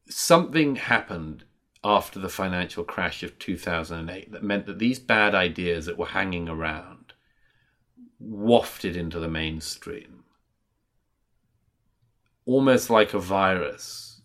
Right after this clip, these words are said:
when the body got a bit weak. You know? The capitalism, democracy's immune system has been a bit weak in the last decade for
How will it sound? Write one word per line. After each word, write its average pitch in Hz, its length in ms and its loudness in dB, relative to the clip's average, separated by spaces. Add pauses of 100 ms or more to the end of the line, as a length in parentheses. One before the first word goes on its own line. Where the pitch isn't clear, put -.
when 95 240 -2
the 87 60 -4
body 90 300 2
got 82 160 -4
a 78 40 -4
bit 78 180 -8
weak. - 440 -12 (1700)
You 90 100 -10
know? 92 340 -2 (1080)
The - 60 -16
capitalism, 120 1080 0 (320)
democracy's 110 840 2
immune 95 440 -2
system - 480 -6
has 85 140 -8
been 87 400 -8 (100)
a - 60 -8
bit - 260 -2
weak 82 480 -8
in 85 80 -10
the 78 80 -8
last - 360 -12
decade - 440 -14
for 107 220 2